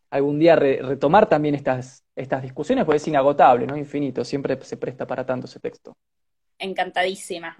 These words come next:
Speaker 2: encantadísima, y aparte me encanta charlar con vos, Nahue.
Speaker 1: Bueno, Flor, gracias por tu tiempo, gracias a todos los que estaban en el chat ahí participando.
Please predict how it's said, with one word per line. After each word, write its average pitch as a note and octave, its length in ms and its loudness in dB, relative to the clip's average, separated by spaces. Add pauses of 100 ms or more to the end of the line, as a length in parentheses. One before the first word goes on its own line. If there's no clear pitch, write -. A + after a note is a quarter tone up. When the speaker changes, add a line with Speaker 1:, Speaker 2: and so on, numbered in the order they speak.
Speaker 2:
encantadísima, E3+ 800 -6
y G3 40 0
aparte F3+ 320 -4
me F3+ 80 -10
encanta F3+ 360 -6
charlar E3+ 360 -8
con E3+ 160 -12
vos, D#3+ 180 -10
Nahue. F3 400 -8 (1200)
Speaker 1:
Bueno, B2+ 300 -2
Flor, D3 560 6
gracias F#3 520 6
por D3 160 -2
tu C#3+ 100 -6
tiempo, A3 400 6
gracias F3 400 4
a D3 80 6
todos D#3+ 140 6
los D#3 100 4
que D3 80 -8
estaban D3+ 320 6
en C#3 80 -2
el C3+ 140 -4
chat F#3+ 280 8
ahí F3 380 6
participando. F#3+ 1120 4